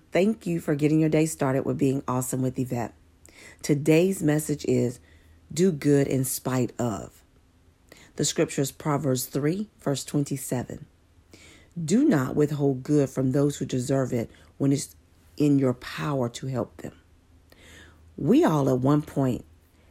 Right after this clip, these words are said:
have not done something for someone because we felt like they did not deserve it when we have,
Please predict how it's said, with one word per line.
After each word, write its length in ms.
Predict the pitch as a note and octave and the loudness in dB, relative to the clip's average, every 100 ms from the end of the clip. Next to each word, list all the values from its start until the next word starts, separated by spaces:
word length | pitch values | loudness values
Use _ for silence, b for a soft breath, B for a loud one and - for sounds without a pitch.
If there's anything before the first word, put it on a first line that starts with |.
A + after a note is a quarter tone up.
| b b | b b
have 200 | D#3+ C#3 | -2 2
not 240 | D3 D3+ | 0 2
done 200 | D3 C#3 | 2 0
something 380 | - C3+ C3+ C3+ | 0 -4 -2 -4
for 140 | C3 | -2
someone 380 | B2+ C#3+ C#3 C3 | -2 0 0 0
because 320 | C3 - B2+ | 0 -2 -2
we 100 | C#3+ | -2
felt 300 | C#3+ D3 C3+ | -2 -2 -2
like 220 | B2 B2+ | 0 -2
they 120 | - A#2+ | 0 -2
did 140 | B2+ | 0
not 180 | B2+ - | -2 -4
deserve 420 | B2 C3 C3+ B2 | -6 0 0 2
it 220 | B2 A2+ - B B B | 0 -2 -10 B B B
when 160 | B2+ C3 | 0 2
we 140 | D3 | 2
have, 340 | C#3+ B2+ A#2+ | 2 0 -2